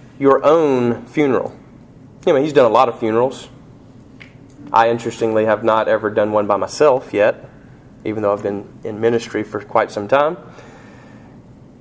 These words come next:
I've helped with one, but not done it myself. And he's done a many, and he says, "You know, you actually preach your own funeral." I, he can get up there and preach people into heaven, or you've seen people do this, preach people into heaven or preach people into hell, whatever.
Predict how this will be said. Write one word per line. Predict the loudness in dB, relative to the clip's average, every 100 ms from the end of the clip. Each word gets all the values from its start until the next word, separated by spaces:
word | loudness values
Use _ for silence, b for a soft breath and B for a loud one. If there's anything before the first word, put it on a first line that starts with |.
| -18 -14
I've | -2
helped | 0 0
with | -4
one, | -2 0
but | 0
not | 0 0 0 -6 -14 -2
done | 0
it | 0
myself. | -2 2 2 2
And | -2
he's | -4 -4 2
done | 2
a | 2
many, | 2 2 2
and | 2
he | 0
says, | 0 -2 0
"You | 0
know, |
you | 2 4
actually | 2 0 -4 -6
preach | -2 -4 -4
your | 0 0
own | 0
funeral." | -4 -2 -2 -4 -12 0
I, | 0 4
he | 2 4
can | 4
get | 4
up | 4 4
there | 2 2
and | 0
preach | -2 -2 2
people | 4 4
into | 4 4
heaven, | 4 4 4
or | 2 B B
you've | -4 2
seen | 4
people | 6 4 4
do | 4
this, | 2 2
preach | 0 4
people | 4 6
into | 4
heaven | 4 4 2
or |
preach | 2 0 2
people | 2 4
into | 4
hell, | 6 6 4
whatever. | 2 0